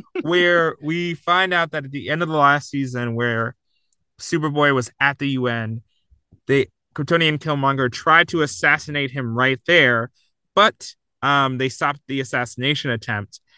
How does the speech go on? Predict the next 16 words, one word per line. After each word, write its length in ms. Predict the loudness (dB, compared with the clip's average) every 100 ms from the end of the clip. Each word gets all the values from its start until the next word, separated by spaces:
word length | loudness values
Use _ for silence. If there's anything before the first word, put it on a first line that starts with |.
| _ _ 0
and 260 | 4 4
we're 120 | 4 4
left 320 | 2 0 -2
to 220 | 0 2
wait 260 | 2 2 0
and 100 | -4
see 300 | -4 -2 0
where, 680 | 0 2 4 4 4 2 -2 _ _ _ _ _ _ _
uh, 200 | 0 2
he 140 | 0
would 100 | -4 -4
show 200 | -2 -2
up 120 | -2
next, 300 | -4 -4 -10
because 640 | -12 -6 -4 -4 -10 -16 _ _ _ _ _ _ 0
the, 240 | 2 2